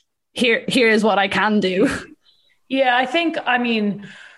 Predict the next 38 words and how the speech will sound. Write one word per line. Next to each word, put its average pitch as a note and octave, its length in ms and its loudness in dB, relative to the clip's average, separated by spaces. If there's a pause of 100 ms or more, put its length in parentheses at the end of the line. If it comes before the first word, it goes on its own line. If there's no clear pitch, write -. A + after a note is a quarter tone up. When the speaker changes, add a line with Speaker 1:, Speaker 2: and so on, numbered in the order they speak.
Speaker 2:
first B3+ 440 -2
of G#3 80 -2
all, G3 180 2
I G3 80 0
think G3 260 -4
we G#3 140 -2
just G3 200 -6
have G3+ 260 -2
such A3 260 -4
a F#3+ 40 -4
great F#3 420 -4
group G3 240 -6
of D3+ 100 -8
goalkeepers. F#3 680 -4
So G3 120 -4
I F#3 100 2
think G3+ 320 -6
coming G3+ 360 -2
into F#3 240 -4
camp, F#3+ 420 -2
it's - 400 -10 (180)
absolutely G3 600 -2
amazing F3+ 640 -2
to E3+ 400 -2 (460)
get G3+ 180 -2
to G3 100 -8
work F#3 340 -2
with, F#3 240 -4
obviously, F3+ 460 -4
Grace F3+ 500 -4
and F3+ 300 -4
Megan F3 440 -2
and E3+ 240 -6
Eve. F#3+ 540 -4
So F3 560 -2 (380)
I A3 80 0
think A3+ 360 -2
it's - 260 -6